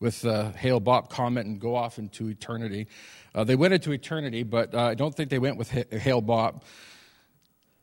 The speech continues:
The early church fathers, some of them believed that the earth would end in the, the year two thousand A D.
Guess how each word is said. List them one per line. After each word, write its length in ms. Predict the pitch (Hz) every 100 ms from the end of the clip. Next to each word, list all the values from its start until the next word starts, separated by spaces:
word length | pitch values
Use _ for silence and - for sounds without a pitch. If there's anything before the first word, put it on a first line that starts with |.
| _ -
The 100 | 165
early 240 | 247 254
church 320 | - 202 160
fathers, 380 | - 170 185 185
some 160 | - 214
of 40 |
them 140 | 196 147
believed 320 | 156 170 160
that 120 | 156
the 80 | 160
earth 220 | 175 -
would 120 | 170
end 480 | 107 160 170 175 151 123 - - 139
in 320 | - 131 127 123
the, 560 | 123 127 113 - - -
the 220 | 120 131
year 160 | 139
two 240 | 139 - 143
thousand 460 | - 131 131 127
A 140 | 123 120
D. 340 | 110 127 131